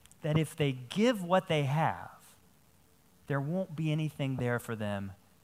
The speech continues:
during a time of need. Now hear me, church. What if we were known as the church in our community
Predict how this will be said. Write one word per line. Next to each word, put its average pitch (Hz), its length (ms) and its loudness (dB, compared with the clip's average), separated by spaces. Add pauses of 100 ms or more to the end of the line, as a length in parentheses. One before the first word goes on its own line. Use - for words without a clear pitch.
(100)
during 113 240 -6
a 104 40 -4
time 101 380 -4
of 95 140 -12
need. 95 260 -12 (3000)
Now 131 120 -2
hear 170 180 2
me, 120 140 0
church. - 540 -10 (760)
What 208 160 4
if - 240 -2
we 143 580 2 (340)
were 139 160 0
known 196 400 4
as 139 260 -2
the 135 100 -4
church 202 420 0
in 170 140 -4
our 156 180 4
community 110 640 -4